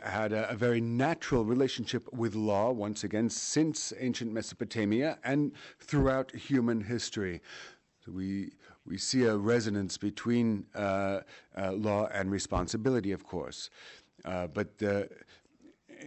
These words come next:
when you look at, uh, the, the slide, uh, this is,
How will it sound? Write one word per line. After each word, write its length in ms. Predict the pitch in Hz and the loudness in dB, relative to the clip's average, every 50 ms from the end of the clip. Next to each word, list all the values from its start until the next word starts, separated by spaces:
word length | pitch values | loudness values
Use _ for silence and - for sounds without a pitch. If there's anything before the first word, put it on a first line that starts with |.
| 147 - 131 151 | -14 -8 -2 0
when 400 | 151 135 131 120 123 120 113 110 | 0 0 0 2 2 2 2 4
you 260 | 110 110 110 110 117 | 4 4 4 2 2
look 260 | 120 117 127 127 127 | 2 0 0 2 2
at, 240 | 123 110 - - - | 0 -2 -2 0 2
uh, 200 | 113 107 104 104 | 2 4 4 2
the, 240 | 98 110 110 110 110 | 2 2 2 2 2
the 80 | 107 107 | 0 -2
slide, 540 | - - - 143 147 151 151 147 127 104 - - - | -2 0 2 2 4 4 4 2 0 -2 -8 -10 -6
uh, 360 | 113 113 107 107 107 107 110 117 120 | -2 0 2 2 2 2 0 -2 -4
this 280 | 120 120 127 120 - | -6 -8 -8 -6 -4
is, 200 | 107 117 120 123 | -4 -2 -4 -4